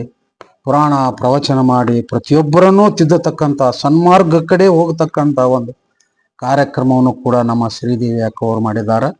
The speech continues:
ಇದೆಲ್ಲ ಕಾರಣ ಏನಪ್ಪಾ ಅಂತಂದ್ರ ಆ ರುದ್ರೇಶ್ವರನ ಮಹಿಮೆನೇ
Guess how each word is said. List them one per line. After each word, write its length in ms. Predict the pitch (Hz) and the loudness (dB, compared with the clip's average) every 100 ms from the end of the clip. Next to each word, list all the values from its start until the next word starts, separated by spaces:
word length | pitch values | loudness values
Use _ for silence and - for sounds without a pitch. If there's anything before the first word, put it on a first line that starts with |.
| _ _ _ _ _ - | _ _ _ _ _ -12
ಇದೆಲ್ಲ 580 | 120 143 156 160 160 156 | -4 0 4 6 6 2
ಕಾರಣ 340 | 151 139 147 | 0 0 0
ಏನಪ್ಪಾ 440 | 147 143 143 - 139 139 | -2 -2 -2 -2 -2 -2
ಅಂತಂದ್ರ 380 | 139 160 175 143 139 - _ _ _ _ _ | -2 -2 0 0 0 -4 _ _ _ _ _
ಆ 80 | 127 | -6
ರುದ್ರೇಶ್ವರನ 640 | 127 120 175 175 175 151 131 | -4 0 2 0 -2 0 0
ಮಹಿಮೆನೇ 460 | 123 147 170 202 190 | 2 4 4 4 4